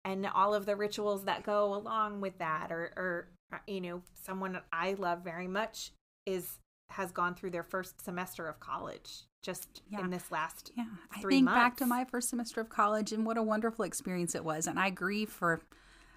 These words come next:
Speaker 2: the Paula who didn't even have to lose it. Like, what if I hadn't had that? And I'm so sad for the
Speaker 1: Right.
Speaker 2: people who didn't.
Speaker 1: Yeah. Yeah.
Speaker 2: You know, and I, I go into live theater is one of my favorite
Speaker 1: Mm-hmm.
Speaker 2: things. And we have season tickets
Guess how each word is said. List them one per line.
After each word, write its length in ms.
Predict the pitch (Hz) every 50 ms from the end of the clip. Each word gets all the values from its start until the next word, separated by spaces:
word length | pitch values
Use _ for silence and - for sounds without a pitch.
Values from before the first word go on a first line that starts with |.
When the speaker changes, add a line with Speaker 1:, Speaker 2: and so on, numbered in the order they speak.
| - _
Speaker 2:
the 80 | 214 208
Paula 320 | - 208 202 208 214 220 214
who 100 | 220 214
didn't 240 | 196 233 226 233 233
even 180 | 233 226 226
have 160 | 214 214 214 -
to 80 | 208 190
lose 300 | 190 208 269 294 226 175
it. 100 | 156 139
Like, 160 | 160 165 170
what 200 | 190 185 247 254
if 100 | 247 233 247
I 60 | 233
hadn't 260 | 226 220 214 220 202
had 260 | - 202 214 247 208 175
that? 220 | 151 - - -
And 160 | 165 165 160
I'm 100 | 175 185
so 180 | - - 202 208
sad 560 | 208 - - 180 180 214 185 151 151 - -
for 140 | - - -
the 140 | - - -
Speaker 1:
Right. 300 | - - - - - - _
Speaker 2:
people 260 | - 202 196 - 185
who 140 | 185 190 180
didn't. 260 | 165 - 202 202 180
Speaker 1:
Yeah. 140 | 170 165 160 - - - - - - - -
Yeah. 120 | 185 170 -
Speaker 2:
You 60 | 190
know, 120 | 175 175 185
and 120 | 180 185
I, 420 | - - 185 190 196 196 202 196 - - - _ _ _ _ _
I 160 | - 185 190 214 - - - _ _ - - -
go 160 | - 165 165
into 360 | 185 202 202 - 202 190 - -
live 260 | 196 185 180 190 185
theater 460 | - - 196 220 226 165 - - - 160
is 100 | 147 -
one 160 | 160 156 156
of 120 | 160 165
my 320 | 175 170 175 180 185 180 - - _ _ 202 196 196 196
favorite 480 | - 202 190 202 208 170 202 196 196 196
Speaker 1:
Mm-hmm. 60 | -
Speaker 2:
things. 460 | - 190 175 156 156 170 170 165 - -
And 160 | 147 160 151
we 120 | 151 175
have 200 | 170 180 185 185
season 300 | - - 214 214 - 240
tickets 640 | 226 - 247 240 - 180 - - - - - - -